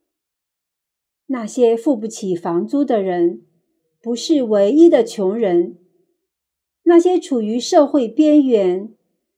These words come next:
孤独无助，只好吸毒以逃避痛苦的人，也是贫困的人。还有一件令我感到厌恶的事，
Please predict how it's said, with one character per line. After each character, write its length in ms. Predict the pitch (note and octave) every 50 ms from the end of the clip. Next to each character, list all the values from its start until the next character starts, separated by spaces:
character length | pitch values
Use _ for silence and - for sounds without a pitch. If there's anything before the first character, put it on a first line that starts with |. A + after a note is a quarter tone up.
| _ _
孤 260 | _ - D#4+ D#4 D#4+
独 260 | E4 - A#3+ G#3+ G#3+ A3+
无 240 | G#3+ F#3 E3 E3+
助， 520 | F3 E3+ - C#4 B3 G#3 F3+ E3+ F3 - _ _ _ _ _ _ _ _ _ _ _ _ _ _ _
只 140 | - A#3+ B3
好 320 | A#3+ A#3+ G#3+ F3+ F3+ F3
吸 320 | E3+ - - - D4 D4
毒 520 | C#4 C#4+ A3+ G3 F#3+ G3 G3+ G#3+ A3+ A#3 _ _ _ _ _ _ _ _ _ _
以 140 | _ B3 A#3+
逃 280 | A#3 A#3 A#3+ A3+ A3+ B3+
避 200 | C#4 D#4+ D4+ C#4
痛 320 | C#4+ - - G4+ F4+ E4+
苦 160 | E4+ E4 A3
的 140 | G3 G#3 G#3
人， 460 | G#3 G3+ G3 F#3 F#3 F#3+ G#3 A#3+ - - _ _ _ _ _ _ _ _ _ _ _
也 240 | - G#3+ G3 F3 E3+
是 380 | - - - D4+ C4 G#3+ F3
贫 400 | E3+ - - - G3 F3 E3+ F3+
困 260 | - - - D4+ C#4 A#3+
的 160 | A3+ F#3 F3
人。 360 | E3+ F3 E3 E3 E3+ F#3+ - _ _ _ _ _ _ _ _ _ _ _ _ _ _ _ _ _ _ _ _ _ _ _ _ _ _ _ _ _ _ _ _
还 180 | _ _ A#3+ A#3+
有 180 | B3+ A#3 G3+ F#3
一 140 | F3 F3+
件 320 | F#3 - C#4+ C4 A#3 A3 B3
令 200 | C#4+ C#4+ C4 B3
我 180 | A3 G#3+ A3+
感 280 | A#3 - A#3 F#3+ F4 E4+
到 240 | - A#3 G#3+ G3+ G#3+
厌 320 | B3 D4 E4 D4 B3+ B3
恶 140 | C4 B3 A#3+
的 160 | - G#3 F3+
事， 520 | E3+ - - - A#3+ G#3+ F#3 E3+ E3 -